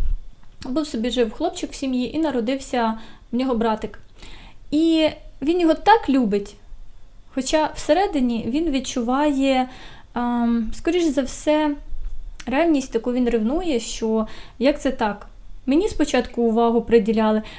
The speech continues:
а потім цей шмаркач народився, і тепер йому всю увагу, а мені нічого, або дуже мало.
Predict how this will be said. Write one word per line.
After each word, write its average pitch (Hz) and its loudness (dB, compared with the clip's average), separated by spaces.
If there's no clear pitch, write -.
а 254 2
потім 320 2
цей 311 0
шмаркач 294 2
народився, 294 2
і 240 2
тепер 294 4
йому 226 6
всю 220 0
увагу, 208 -2
а 240 0
мені 320 2
нічого, 226 4
або 226 2
дуже 247 2
мало. 202 0